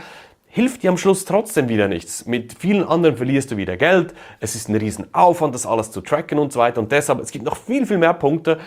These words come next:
warum eigentlich ein breites Altcoin-Portfolio komplett sinnlos ist. Wie erkennst du sonst noch die Leute, die Geld liegen lassen? Die sagen dir dann zum Beispiel, „Mein Geld muss für mich arbeiten.“ Ich sag's unseren Kunden immer wieder, wenn ich das höre bei unseren Live-Calls,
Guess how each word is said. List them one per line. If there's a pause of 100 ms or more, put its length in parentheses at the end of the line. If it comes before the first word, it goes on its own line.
(240)
warum
eigentlich
ein
breites
Altcoin-Portfolio (340)
komplett
sinnlos
ist. (200)
Wie
erkennst
du
sonst
noch
die
Leute,
die
Geld
liegen
lassen? (280)
Die
sagen
dir
dann
zum
Beispiel,
„Mein
Geld
muss
für
mich
arbeiten.“ (240)
Ich
sag's
unseren
Kunden
immer
wieder,
wenn
ich
das
höre
bei
unseren
Live-Calls,